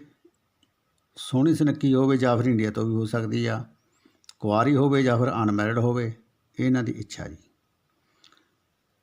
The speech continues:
ਸਕਰੀਨ 'ਤੇ ਨੰਬਰ ਚੱਲ ਜੀ, ਤੁਸੀਂ ਸੰਪਰਕ ਕਰ ਸਕਦੇ ਹੋ।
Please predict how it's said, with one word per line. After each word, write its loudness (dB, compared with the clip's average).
ਸਕਰੀਨ 2
'ਤੇ 2
ਨੰਬਰ 4
ਚੱਲ 2
ਜੀ, 2
ਤੁਸੀਂ 0
ਸੰਪਰਕ 0
ਕਰ 2
ਸਕਦੇ 0
ਹੋ। 0